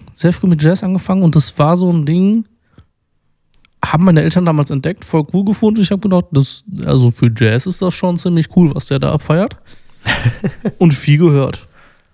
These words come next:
Speaker 1: Und dann
Speaker 2: Ja.
Speaker 1: auch immer mal wieder neue Sachen von dem entdeckt, was der so macht. Ist jetzt kein Weltstar, wo man sagt, die, der bringt irgendwie eine Single raus und alle rasten aus.
Speaker 2: Mhm.
Speaker 1: Aber die Sachen, die er macht, sind doch immer sehr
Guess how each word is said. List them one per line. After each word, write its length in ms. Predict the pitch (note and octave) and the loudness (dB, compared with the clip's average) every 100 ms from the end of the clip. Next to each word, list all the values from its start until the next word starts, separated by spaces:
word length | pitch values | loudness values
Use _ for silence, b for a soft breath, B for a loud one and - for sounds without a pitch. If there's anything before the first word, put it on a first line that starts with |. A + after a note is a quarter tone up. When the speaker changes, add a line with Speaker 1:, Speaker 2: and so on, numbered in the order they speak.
| b b b _ - | b b b _ -4
Speaker 1:
Und 100 | C3 | 0
dann 60 | |
Speaker 2:
Ja. 60 | - | 0
Speaker 1:
auch 80 | D3+ | 2
immer 160 | E3+ | 2
mal 160 | F3 D#3+ | 4 2
wieder 180 | D#3 E3 | 2 0
neue 180 | C#3+ D#3 | 0 0
Sachen 260 | E3 G3 | 0 -4
von 160 | F#3 F3+ | -4 0
dem 200 | E3+ D3+ C#3+ E3+ | 0 0 -4 -6
entdeckt, 600 | E3+ D#3+ C#3+ D#3 D3+ - | -4 -4 -2 -4 -4 -6
was 160 | D#3 - | -8 -4
der 100 | D#3 | 0
so 140 | D3+ | 2
macht. 440 | D3 C#3+ - - - b b b b b b b _ _ | 2 -2 -2 -10 -16 b b b b b b b _ _
Ist 160 | F3 D#3+ | -4 0
jetzt 140 | E3 | 0
kein 280 | - C3+ B2 | 2 2 2
Weltstar, 760 | B2 D3 - - - D#3 E3+ E3 | 2 0 -4 -8 -2 0 0 0
wo 80 | D#3 | -2
man 200 | D3+ C#3 | -4 -4
sagt, 280 | D3 - - | -6 -8 -6
die, 260 | C#3 C3+ | -4 -4
der 140 | C3+ C#3+ | -4 -4
bringt 240 | D3 D#3 | -2 -2
irgendwie 180 | D3+ C#3+ | 0 2
eine 100 | C#3 | 0
Single 280 | - D#3 D#3+ | 0 2 2
raus 240 | D3+ D#3 | 2 0
und 60 | C#3 | -2
alle 180 | C#3+ D3 | -2 -2
rasten 300 | C#3+ - C#3+ | -4 -4 -2
aus. 320 | C#3+ F3+ - b b b b b - | 0 -2 -4 b b b b b -12
Speaker 2:
Mhm. 180 | E3+ | -4
Speaker 1:
Aber 320 | F3+ D3 D3+ D#3+ | -2 0 -2 -4
die 160 | D3+ D#3 | -4 -2
Sachen, 280 | F#3+ - | -2 -2
die 100 | D#3+ | -2
er 100 | D#3 D3+ | 0 -2
macht, 260 | E3 - | -6 -10
sind 360 | - D#3 D3 - | -8 -6 -4 -4
doch 220 | E3+ - - | -6 -8 -6
immer 320 | D#3 E3+ F3 | 0 2 2
sehr 220 | D3+ C#3+ | 0 -4